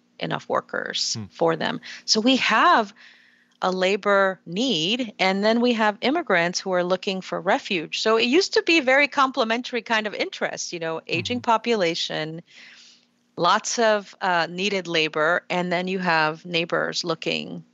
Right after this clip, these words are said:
Speaker 1: for work and looking for refuge. And so it used to work really well, but now, um, we don't have, you know, that anymore because since about, it's not really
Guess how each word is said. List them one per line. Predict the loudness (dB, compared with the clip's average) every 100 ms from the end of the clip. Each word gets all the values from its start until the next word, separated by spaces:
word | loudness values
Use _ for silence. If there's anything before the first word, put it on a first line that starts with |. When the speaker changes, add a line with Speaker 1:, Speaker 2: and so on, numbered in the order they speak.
| _
Speaker 1:
for | -8 -4
work | 2 4 2 0 -2
and | -2 0
looking | -4 -4 -6
for | -4 -2
refuge. | -2 -2 -10 -10 -12 -12 -14 -20 -20 _
And | -8
so | 0 0
it | 2
used | -2 -2
to | -2
work | -2 2 4 2 -2 -18 -20 -20 _ -14
really | -2 2 2 2
well, | 0 4 6 6 4 0 -4 -6
but | -8
now, | -2 0 2 2 -2 -6 -10 _ _ _ -8
um, | -4 -4 -6 -12 -20 _
we | -18 -4
don't | 0 2 0 -4 _ _ _ _ _ _ _
have, | -10 2 2 2 -2 _ _ -8
you | -4
know, | -2 0
that | 0 0 -4 _ _ -10
anymore | -8 -6 -2 -2
because | -4 -2 2 2 0 -6 -10 -20 -20 -20 -20 _
since | -2 0 0
about, | 0 2 2 2 -2
it's | -6
not | 0 0 -2
really | -4 -4 -4 -8